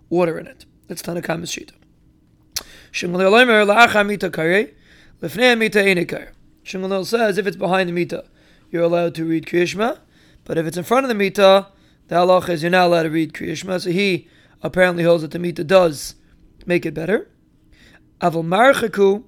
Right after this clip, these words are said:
arba ames v'karei. But he's allowed to be marchik for ames and read Kriya Shema. Shimon Elazar Eimer, "Afilu beis mea ama, lo yikra ad sheyitzim eshenichim tachas hamita." Even a hundred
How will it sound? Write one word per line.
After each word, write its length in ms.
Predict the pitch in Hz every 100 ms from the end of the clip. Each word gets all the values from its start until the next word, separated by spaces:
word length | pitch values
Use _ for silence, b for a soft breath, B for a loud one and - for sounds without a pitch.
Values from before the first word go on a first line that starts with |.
| _ _ _ _
arba 340 | 185 175 175 202
ames 280 | 202 185
v'karei. 400 | 175 165 - - _ b b b b
But 80 | -
he's 100 | 165
allowed 160 | 170 202
to 60 |
be 100 | 185
marchik 520 | 185 214 247 233 196 -
for 200 | 208 269
ames 480 | 311 214 208 - - b b b b
and 180 | 190 185
read 200 | 175 -
Kriya 200 | 165 170
Shema. 220 | - - _ _ _ _ _ _ _ b b b
Shimon 300 | b - 170
Elazar 320 | 175 226 233 220
Eimer, 420 | 208 196 196 180
"Afilu 300 | 233 226 208
beis 460 | 160 208 214 - -
mea 280 | 170 233 247
ama, 480 | 196 185 180 233 - _ _ b b b b
lo 120 | 180
yikra 520 | 175 170 208 214 214
ad 80 | 190
sheyitzim 500 | - 170 - 233 220
eshenichim 420 | 196 - 180 170
tachas 300 | 151 - 160 -
hamita." 260 | - - _ _ _ _ b b b b
Even 280 | 208 220 208
a 80 | 170
hundred 420 | 196 240 208